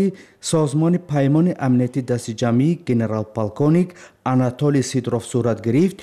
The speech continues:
سی و پنج دقیقه ادامه یافت. جناب سیدروف بعد انجام رزمایش گفت: "این عملیات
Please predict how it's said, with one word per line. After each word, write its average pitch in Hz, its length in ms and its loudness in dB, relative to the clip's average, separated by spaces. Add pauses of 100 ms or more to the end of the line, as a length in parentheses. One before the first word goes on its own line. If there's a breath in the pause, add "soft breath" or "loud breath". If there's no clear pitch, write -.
(140 loud breath)
سی - 180 -2
و 160 120 2
پنج 180 340 0
دقیقه 135 500 -4
ادامه 147 400 2
یافت. 123 260 -2 (360 soft breath)
جناب 185 380 2
سیدروف 165 460 -2
بعد 147 260 0
انجام 135 360 0
رزمایش 117 600 0
گفت: 180 320 0 (120)
"این 139 180 2
عملیات 123 520 -2